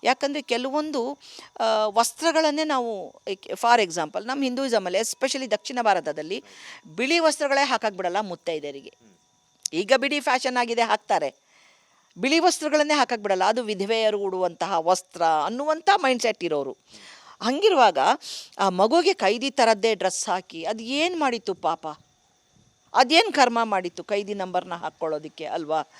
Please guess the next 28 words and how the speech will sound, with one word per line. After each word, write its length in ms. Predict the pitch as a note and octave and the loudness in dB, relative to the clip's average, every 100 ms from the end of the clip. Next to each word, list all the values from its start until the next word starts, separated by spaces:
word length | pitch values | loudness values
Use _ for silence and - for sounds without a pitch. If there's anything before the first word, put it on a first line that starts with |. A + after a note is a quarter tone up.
| - - - | -20 -20 -10
So 140 | E4+ B3 | -4 -2
ಇಂತಹದ್ದು 640 | C#4 A4 - G#4 A4+ F#4 | -2 -6 -4 -2 -2 -2
ಬೇಡ. 380 | B3 F3 G#3 G#3 D3+ F#3+ - - - G#3+ | -2 0 2 2 0 -2 -8 -20 -20 -2
ದರ್ಶನ್ 420 | B3 - B4+ G#4+ | 0 0 -2 0
ಹೊರಗ್ 300 | B3 C4+ G4 | 4 6 6
ಬರಕ್ 280 | F4+ F#4+ - | 6 4 2
ಏನ್ 160 | D#4+ D4+ | -4 -2
ಬೇಕೋ 200 | D4 D#4+ | -4 -2
ಅದನ್ನ 280 | G#3+ C4+ C#4+ | -2 -2 -2
ಮಾಡಿ. 320 | A3 D3+ - _ _ _ _ _ - - - - - - F#3+ | -2 -2 -8 _ _ _ _ _ -20 -20 -16 -16 -14 -14 2
ದೇವರಲ್ಲಿ 360 | G3 G#3+ G3+ F#3 | 6 8 6 4
ಅರ್ಚನೆ 400 | E3 - G3 F#3 | 2 0 -4 -4
ಕೊಟ್ಕೊಳ್ಳಿ, 600 | F3 D#3+ - D3+ C#3+ C#3+ | -6 -10 -8 -8 -8 -8
ನಿಮ್ಮ, 240 | G3+ E4 A#4+ A#4 | -8 0 2 2
ನಿಮ್ಮ 180 | A4+ A4+ - - - _ | 0 -2 -4 -20 -20 _
ಪ್ರೀತಿ 380 | G4 A4+ - C5 | 6 6 8 6
ಅನುಸಾರ 280 | G#4+ G4+ F4+ F4+ | 6 4 4 4
ನೀವು 180 | D4+ | 0
ಮಾಡಿ. 280 | D4 A#3 F#3 | 2 2 2
ಯಾರ 240 | E3 G3 C#4+ | 2 4 2
ಪ್ರೀತಿನೂ 480 | C#4+ C#4 C#4 C#4+ C#4+ | 0 -6 -4 -4 -4
ನಾವು 200 | C4+ B3 | -4 -4
ತಪ್ಪು 380 | A#3 A#3 - C4 | -6 -8 -10 -8
ಅಂತ 140 | B3+ G#3+ | -4 0
ಹೇಳ್ಬಾರ್ದು, 540 | F#3+ E3+ D3+ C3+ C3 _ - _ | 0 0 -2 -4 -12 _ -20 _
ಅದು 140 | - C#4 | 4 4
ಅವ್ರಿಗೆ 300 | C#4+ D4+ G#3 | 4 0 -2
ಬಿಟ್ಟಿದ್ದು. 520 | G3 _ D#3+ C#3+ | -6 _ -10 -10